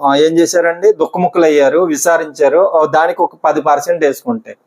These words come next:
వారు కొంతవరకు చెప్పగలిగారు, ఇంకొక ఐదో పదో పర్సెంట్ వేసుకుంటే, తర్వాత కొన్ని విషయాలు యేసుప్రభు వారు చెప్పారు. ఏం చెప్పారండి తల్లి?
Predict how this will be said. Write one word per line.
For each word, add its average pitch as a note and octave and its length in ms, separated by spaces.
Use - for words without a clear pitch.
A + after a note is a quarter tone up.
వారు D#3+ 220
కొంతవరకు E3+ 560
చెప్పగలిగారు, E3+ 580
ఇంకొక E3 320
ఐదో D#3 260
పదో E3+ 260
పర్సెంట్ D3+ 420
వేసుకుంటే, B2 520
తర్వాత F#3+ 840
కొన్ని F#3 200
విషయాలు F#3+ 520
యేసుప్రభు E3 520
వారు D#3+ 200
చెప్పారు. C3+ 240
ఏం E3 240
చెప్పారండి E3 400
తల్లి? F#3+ 200